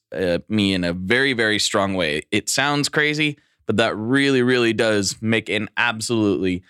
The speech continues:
massive difference month to month. So thank you all to everyone who is doing that. Thank you so much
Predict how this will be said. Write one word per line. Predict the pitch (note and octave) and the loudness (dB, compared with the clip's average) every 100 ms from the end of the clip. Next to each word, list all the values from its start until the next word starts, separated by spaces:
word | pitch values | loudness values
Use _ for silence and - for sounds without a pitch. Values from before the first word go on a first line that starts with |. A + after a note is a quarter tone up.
| _ _ | _ _
massive | F#2 G#2 G2 - G2+ F#2 | -2 0 0 -2 -2 -2
difference | F#2 - E2+ E2 - | -2 -4 -6 -6 -4
month | E2+ F#2 | -2 -4
to | E2+ | -4
month. | E2 C2+ - | -4 -4 -2
So | F#2 | -2
thank | - B2+ C3+ C#3+ | -2 -2 -2 2
you | C3 | 2
all | B2 B2+ A#2+ | 2 2 0
to | - | 0
everyone | G#2+ A#2+ A#2 G#2 G2+ | 0 2 0 0 0
who | G#2 | 0
is | F2+ - | 0 0
doing | D#3 E3 D#3 | 0 0 0
that. | D3+ - _ _ _ _ | -2 -6 _ _ _ _
Thank | C3+ C3+ | -4 0
you | B2+ | -2
so | - C3+ C3 | 0 0 0
much | B2+ - - | -2 -2 -6